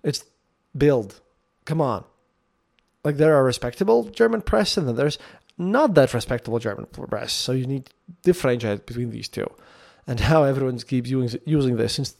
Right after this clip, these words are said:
including the New York Times and everything. Like,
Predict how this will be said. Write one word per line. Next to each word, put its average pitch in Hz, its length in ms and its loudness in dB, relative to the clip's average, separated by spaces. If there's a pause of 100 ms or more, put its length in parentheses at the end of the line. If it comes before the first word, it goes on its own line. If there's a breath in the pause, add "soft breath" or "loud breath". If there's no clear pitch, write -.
including 156 560 0 (280 loud breath)
the 135 80 -4
New 143 60 0
York 131 200 2
Times 131 360 0
and 113 60 -2
everything. 101 340 -8 (1300)
Like, - 200 -8